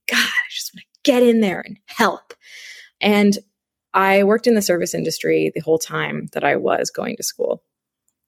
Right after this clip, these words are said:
And a few friends of mine started a kind of a mutual aid process of raising money for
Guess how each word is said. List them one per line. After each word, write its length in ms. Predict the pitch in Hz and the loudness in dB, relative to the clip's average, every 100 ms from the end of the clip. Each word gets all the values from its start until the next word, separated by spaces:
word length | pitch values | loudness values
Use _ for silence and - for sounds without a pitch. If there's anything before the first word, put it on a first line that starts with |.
| _ | _
And 180 | 160 160 | -4 -4
a 60 | |
few 460 | 165 165 170 170 170 _ _ _ _ _ | -2 2 6 6 2 _ _ _ _ _
friends 360 | - 185 175 | -2 0 0
of 160 | 170 160 | 0 -2
mine 560 | 160 160 156 156 160 - - | -2 -2 0 -2 -2 -4 -4
started 800 | - - 160 165 170 160 160 - - | -4 0 2 4 4 4 2 -4 -2
a 800 | 165 160 160 156 151 - 160 - _ _ _ _ _ _ - | 2 6 6 4 2 0 -2 -4 _ _ _ _ _ _ -4
kind 180 | 180 | -2
of 60 | 160 | 0
a 60 | 160 | 0
mutual 500 | 160 160 160 156 - | 0 0 0 2 0
aid 440 | - - 151 151 - _ _ _ _ _ _ _ _ _ _ _ _ _ _ _ _ _ _ | 0 0 0 -2 -6 _ _ _ _ _ _ _ _ _ _ _ _ _ _ _ _ _ _
process 800 | - 160 151 156 143 - - - - _ _ | -2 0 0 0 0 2 4 4 2 _ _
of 460 | 165 151 147 147 - - - _ _ _ _ _ _ _ _ _ _ _ _ | 2 4 4 0 -4 -12 -20 _ _ _ _ _ _ _ _ _ _ _ _
raising 720 | 170 185 180 170 175 170 170 - | 2 4 6 4 2 2 0 -2
money 580 | 165 165 160 165 160 160 - | -2 0 0 0 0 -2 -6
for 840 | - - 165 165 160 160 160 165 | -8 2 4 4 4 4 2 0